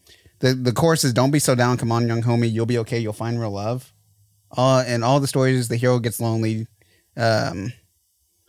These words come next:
you'll be okay, you'll find real love." That song was never on an actual, like, it never really was broadcasted, but you can find on YouTube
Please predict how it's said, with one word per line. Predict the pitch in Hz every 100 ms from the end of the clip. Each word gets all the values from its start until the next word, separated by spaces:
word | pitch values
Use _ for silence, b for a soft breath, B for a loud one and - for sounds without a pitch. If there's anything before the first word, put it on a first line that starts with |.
| _ _ _ -
you'll | 131
be | 127 135
okay, | 120 127
you'll | 120 110
find | 110 110 104
real | -
love." | - - - - _ _ _ _ _ -
That | 139 202
song | - 202 185
was | 156 127
never | 147 156
on | 143
an | 135
actual, | 117 127 123 139
like, | 123 113
it | 123
never | 131 160 170
really | 131 139 135
was | 110 110
broadcasted, | 98 104 120 139 147 151 170 143
but | 123
you | 127
can | 123
find | 127 120
on | 117
YouTube | 113 107 101